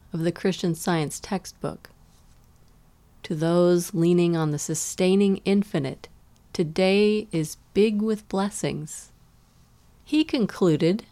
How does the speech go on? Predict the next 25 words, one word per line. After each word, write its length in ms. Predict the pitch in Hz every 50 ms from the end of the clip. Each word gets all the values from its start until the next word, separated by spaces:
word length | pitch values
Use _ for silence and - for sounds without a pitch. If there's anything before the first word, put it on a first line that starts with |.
| _ _ _ _ _ _ -
that 180 | 185 175 -
the 80 | - 165
reward 480 | 147 151 165 156 160 175 185 190 185 175
of 140 | 151 156
heaven 540 | - - 208 226 220 185 160 151 160 160 156 -
did 240 | - 190 190 180 170
not 380 | 175 180 170 170 165 - - -
follow 580 | - - - - 180 175 185 185 185 180 180
death, 440 | 175 165 160 190 220 226 - - - - - - _ _ _ _ _ -
as 240 | - 151 151 143 -
the 160 | - 175 170
Orthodox 680 | - - 196 214 208 - 185 151 147 139 135 - - -
religions 540 | 160 151 151 151 143 - - 151 147 -
taught, 340 | - - 180 143 139 - - _ _ _ _ - - - _ _ - _ _ -
but 140 | 196 185
was 200 | - 202 196 185
available 640 | 208 180 170 180 185 190 190 196 196 190 196 196 202 -
in 140 | - 180 165
the 200 | 165 165 160 - - -
ever-present 800 | - 170 175 190 220 226 220 - - - 180 165 156 170 160 -
now, 540 | - 180 185 196 190 151 127 139 143 147 - _ _ _ _ _ _ _ _ _ _
and 280 | - - - 156 156 160
he 180 | - - 180 170
was 180 | 175 180 -
healed. 440 | - 220 262 233 165 151 - - -